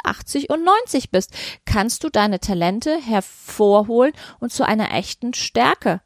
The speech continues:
entwickeln. Und genau das ist entscheidend, dieses Experimentieren, Erforschen, Untersuchen, in die Welt hinaustragen.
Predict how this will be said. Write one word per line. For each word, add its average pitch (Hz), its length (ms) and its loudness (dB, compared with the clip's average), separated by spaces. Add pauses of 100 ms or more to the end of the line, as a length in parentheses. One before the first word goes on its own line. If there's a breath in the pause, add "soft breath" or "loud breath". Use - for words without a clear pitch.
(400)
entwickeln. 185 560 -6 (600 loud breath)
Und 240 180 -2
genau 269 340 0
das 269 260 2
ist - 260 -4
entscheidend, 233 1160 0 (320 loud breath)
dieses 226 300 0
Experimentieren, 240 1300 0
Erforschen, 233 800 2
Untersuchen, 240 800 0
in 240 160 -2
die 240 140 -2
Welt 202 240 2
hinaustragen. 175 680 -6